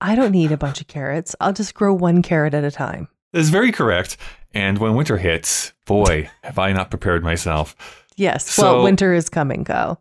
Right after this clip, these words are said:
Speaker 2: So then I started talking to this, this fine gentleman. We kind of start nailing down pretty quickly, like,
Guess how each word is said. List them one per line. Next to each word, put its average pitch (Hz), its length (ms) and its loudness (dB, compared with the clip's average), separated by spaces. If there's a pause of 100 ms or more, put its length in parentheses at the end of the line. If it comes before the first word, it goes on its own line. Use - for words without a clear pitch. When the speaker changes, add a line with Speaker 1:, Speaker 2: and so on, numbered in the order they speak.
(160)
Speaker 2:
So - 160 -2
then 143 140 2
I - 20 2
started 135 240 0
talking 120 360 2
to 113 120 2
this, 156 540 -2
this 117 180 -2
fine 90 260 0
gentleman. 85 500 -2
We 107 100 -4
kind 135 180 0
of 117 80 -2
start 113 280 0
nailing 110 320 2
down 90 420 -2
pretty 123 180 0
quickly, 95 400 -4
like, 80 360 -6